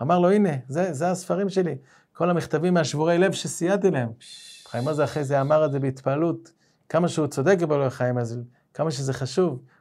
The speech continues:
הוא היה אומר רבי אלוחי מייזל, כשיהודי בא לבקש טובה מהחבר שלו,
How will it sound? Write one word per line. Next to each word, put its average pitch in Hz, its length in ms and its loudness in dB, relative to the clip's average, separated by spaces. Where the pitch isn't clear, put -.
הוא 135 80 0
היה 160 100 8
אומר 185 120 6
רבי 180 140 4
אלוחי 165 220 2
מייזל, 170 240 2
כשיהודי 143 520 2
בא 185 120 6
לבקש 170 360 0
טובה 165 220 0
מהחבר 165 440 0
שלו, 131 360 -4